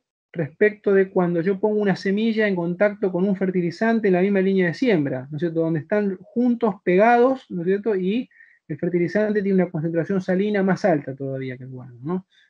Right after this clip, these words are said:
Entonces, eh, yo creo que con un plazo de una semana no habría que tener problema.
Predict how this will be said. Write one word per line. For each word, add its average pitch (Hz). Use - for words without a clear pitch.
Entonces, 180
eh, 143
yo 190
creo 202
que 175
con 170
un 185
plazo 196
de 185
una 185
semana 202
no 185
habría 175
que 156
tener 151
problema. 151